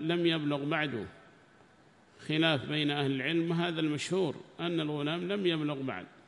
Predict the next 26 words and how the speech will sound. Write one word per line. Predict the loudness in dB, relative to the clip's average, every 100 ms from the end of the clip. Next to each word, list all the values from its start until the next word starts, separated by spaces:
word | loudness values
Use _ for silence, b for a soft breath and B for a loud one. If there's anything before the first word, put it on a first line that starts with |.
| -10
هناك | -2 0 0 0
قول | -4 -4 -4 -2
على | -2
أنه | 0 -2
قد | -2 -4
بلغ، | -2 -2 -4 -8 -12 -6
وهذا | -4 -2
لا | -2
إشكال | -2 -2 -2 -2
فيه | 0 0 0
في | -2
قتله، | -6 -6 -6 -6 -10 B B B -4
أنه | 2 2 4 2 2
كافر، | 0 0 0 0 -4 -8 -12
تعلل | -6 -2 0 0 0
بما | 0 2 0
سيأتي، | 0 0 -2 -4 -6 -8 -12 -20 B B B B B -6
أنه | 0 2 2 2
كافر | 0 0 2 2
وقد | 2 -2 -4
كلف | -4 0 0 0
بالأحكام | -2 -4 -2 0 2
الشرعية | 2 0 -2 0 0
ولم | 2 4
يأتي | 2 0 0
بها، | 0 0